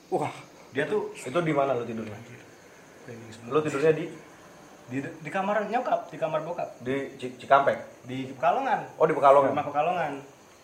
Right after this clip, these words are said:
Speaker 2: Di kamar depan tuh, paling depan. Nggak pernah, sejauh ini ya, sejauh ini gua tinggal di sono ya, nggak pernah ada kejadian.
Speaker 3: Iya.
Speaker 2: Cuman pas itu tuh, gua juga nggak tahu itu mimpi atau beneran gitu.
Speaker 3: Iya.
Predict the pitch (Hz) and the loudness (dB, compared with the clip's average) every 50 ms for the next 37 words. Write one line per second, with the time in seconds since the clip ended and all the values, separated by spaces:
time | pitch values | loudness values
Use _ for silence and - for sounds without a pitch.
0 | - - - - - - - - 117 - 123 123 131 131 131 135 139 - 170 170 | -20 -20 -20 -20 -20 -20 -20 -14 -4 -2 0 0 0 0 -2 -2 0 2 2 2
1 | 170 160 139 - 131 123 120 117 123 123 - 156 147 139 135 - - - - - | 2 -2 -4 -2 -2 -2 -2 -4 -6 -6 -6 -6 -6 -6 -10 -16 -18 -20 -20 -20
2 | - - - - - - - - - - - - - - 107 104 98 - - 110 | -20 -20 -20 -20 -20 -20 -20 -20 -20 -20 -20 -20 -20 -10 -8 -8 -6 -6 -6 -8
3 | 110 107 107 107 - - - - 101 120 117 117 120 120 117 117 131 147 139 117 | -6 -8 -8 -10 -10 -12 -14 -6 -4 -2 -2 -2 -4 -6 -8 -6 -4 -2 0 0
4 | 117 117 117 104 104 101 101 104 104 104 104 104 101 - 107 104 101 98 - 104 | 0 0 -2 -4 -6 -4 -4 -6 -6 -8 -8 -10 -10 -8 -6 -6 -6 -6 -6 -10
5 | 104 101 101 101 101 98 - - 95 95 107 135 143 131 117 110 101 98 98 95 | -8 -6 -6 -6 -6 -8 -10 -12 -12 -10 -8 -8 -6 -6 -6 -6 -6 -8 -10 -12
6 | 101 101 101 95 92 101 98 - 95 92 95 95 92 98 104 123 143 147 147 123 | -12 -12 -12 -12 -12 -12 -12 -12 -14 -14 -14 -14 -14 -14 -8 -6 -6 -4 -2 0
7 | 139 147 139 127 - - - - - - - - - - - - - - - - | 2 2 2 0 -2 -6 -12 -18 -20 -20 -20 -20 -20 -20 -20 -20 -20 -20 -20 -20
8 | - - - - - - - - - - 127 165 185 170 170 170 170 160 - 190 | -20 -20 -20 -20 -20 -20 -20 -20 -14 -6 -4 -4 0 0 0 0 -2 -6 -8 -10
9 | 190 208 202 202 202 202 190 - - - - - - - 113 123 175 196 190 190 | -4 -2 0 0 0 -2 -4 -8 -14 -18 -20 -20 -20 -16 -8 -6 -4 -4 -2 0
10 | 160 147 131 120 117 - 160 185 190 185 185 196 190 156 127 123 151 175 175 147 | 0 0 0 0 2 4 4 4 4 4 0 -2 -4 -4 -6 -6 -4 0 0 2
11 | 147 143 123 120 117 110 101 107 110 135 156 175 175 170 170 151 135 123 120 127 | 2 0 -2 -6 -6 -8 -10 -12 -12 -8 -4 -2 -2 -2 -2 -4 -6 -2 0 2
12 | 123 113 101 - | 2 2 0 -2